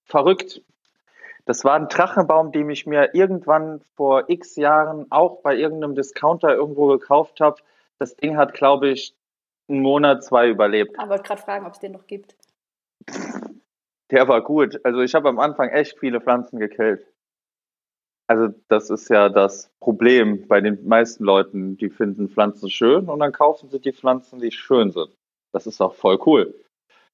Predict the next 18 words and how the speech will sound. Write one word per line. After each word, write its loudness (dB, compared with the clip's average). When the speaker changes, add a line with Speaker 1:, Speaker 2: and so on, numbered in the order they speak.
Speaker 1:
Aber 2
du 0
musst -2
auch 4
wissen, -2
was 0
so -6
eine -2
Pflanze -4
braucht. 2
Und -8
jede -2
Pflanze -4
ist -8
da 0
ein -10
bisschen -12
anders, 0